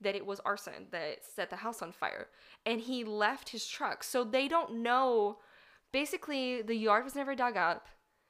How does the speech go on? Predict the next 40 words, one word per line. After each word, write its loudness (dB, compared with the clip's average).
Uh, 6
the 0
site 0
was -6
basically -2
cleared, -4
and -6
the 0
land -4
was -10
sold -4
by -2
the -10
county. -8
And, 4
uh, 4
yeah, -2
and 0
that's 0
the -4
end -2
of -10
it. -6
I, -2
I -4
mean, -6
that 0
was -4
my -2
last -4
day -4
at -10
the -12
city. -6
I -8
never -8
found -6
out -4
anything -10
else. -8